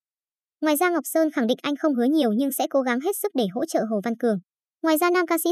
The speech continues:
sinh năm hai nghìn không trăm linh ba dự kiến sẽ trở lại nghệ thuật sau những ồn ào đã chính thức khép lại. Anh và gia đình đã ổn định chỗ ở và cân bằng cuộc sống. Thời gian qua, Hồ Văn Cường liên tiếp nhận được những lời mời gọi, mong được giúp đỡ của các doanh nhân, Mạnh Thường Quân,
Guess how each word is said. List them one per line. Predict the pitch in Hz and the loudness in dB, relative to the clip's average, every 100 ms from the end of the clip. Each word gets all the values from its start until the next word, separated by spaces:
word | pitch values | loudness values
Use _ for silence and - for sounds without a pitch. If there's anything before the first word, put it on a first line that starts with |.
| 349 | 0
sinh | 330 | 0
năm | 311 | 0
hai | 302 | 0
nghìn | 247 | 0
không | 262 | -2
trăm | 277 | -2
linh | 269 247 | 0 0
ba | 269 226 | 0 0
dự | - | -4
kiến | 247 233 | -2 -2
sẽ | 269 | -2
trở | 302 220 | -2 -2
lại | 214 | -2
nghệ | 226 - | -4 -2
thuật | 240 | -4
sau | - 277 | -2 0
những | 262 294 | 0 0
ồn | 240 | -2
ào | 202 208 | 0 -2
đã | 196 277 | -2 -4
chính | 240 | -4
thức | 220 381 | -2 -2
khép | 339 | -2
lại. | 330 277 - _ _ _ _ - | 0 -2 -4 _ _ _ _ -2
Anh | 392 339 | 0 2
và | 269 | 0
gia | 294 | 0
đình | 277 | 0
đã | 240 | 0
ổn | - 254 | 0 0
định | - | 0
chỗ | 214 311 | -2 -2
ở | - 302 208 | 0 0 -2
và | |
cân | 214 320 | 0 0
bằng | 294 220 | 0 -2
cuộc | 226 | -4
sống. | - 254 349 _ _ _ _ | -2 -2 -2 _ _ _ _
Thời | 330 | 0
gian | 349 | 0
qua, | 349 339 | 0 2
Hồ | 294 | 2
Văn | 285 262 | 0 0
Cường | 285 | 2
liên | 233 285 | 2 0
tiếp | 320 381 | -2 -2
nhận | 320 | -2
được | 254 226 | -2 0
những | 233 | 0
lời | 330 277 | 2 2
mời | 214 220 | 2 0
gọi, | 208 220 - _ - | 0 -2 -4 _ -2
mong | 359 | 0
được | 330 262 | 2 2
giúp | 403 | 0
đỡ | 320 370 | 0 0
của | - | 0
các | 370 | 0
doanh | 320 | 0
nhân, | 285 302 - _ - | 0 0 -2 _ -6
Mạnh | 294 | -4
Thường | 247 269 | 0 0
Quân, | 330 | 2